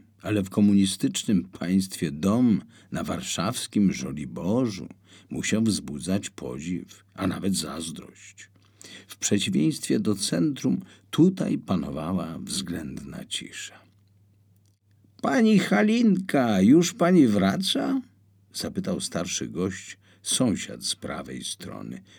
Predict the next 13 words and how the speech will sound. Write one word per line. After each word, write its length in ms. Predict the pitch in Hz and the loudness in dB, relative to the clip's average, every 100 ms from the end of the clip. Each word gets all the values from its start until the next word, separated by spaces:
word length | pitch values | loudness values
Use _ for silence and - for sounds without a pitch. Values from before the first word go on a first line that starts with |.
| _ | _
typowy 500 | - 180 - - 101 | -2 0 2 2 2
przedwojenny 760 | 85 90 80 85 95 95 82 76 | 0 -4 -2 0 2 2 0 -6
warszawiak, 800 | 73 64 - 58 58 58 120 | -10 -10 -10 -12 -14 -16 -12
otwarty, 680 | 123 - - 135 123 - 113 - - - | -12 -8 -4 -2 -4 -4 -6 -8 -18 -2
wręcz 300 | 110 110 92 | 4 4 4
gadatliwy, 1080 | 90 113 107 95 95 - 101 113 104 92 85 | 2 4 4 2 -2 0 4 6 6 4 0
żeby 240 | 80 76 | 0 2
nie 140 | 92 90 | 2 2
powiedzieć 540 | - 98 95 95 - - - | -2 0 2 2 -2 -10 0
rozplotkowany. 1300 | 95 110 - 92 92 85 - 82 80 80 73 95 - - - - | 2 4 2 0 0 -2 -6 -4 -4 -4 -6 -8 -14 -18 -20 -4
Niegroźny 580 | - 190 160 95 87 78 | 2 4 4 4 0 -4
jednak, 380 | 76 76 85 135 | -6 -6 -6 -2
lecz 460 | 160 143 - - | -2 -4 -6 -10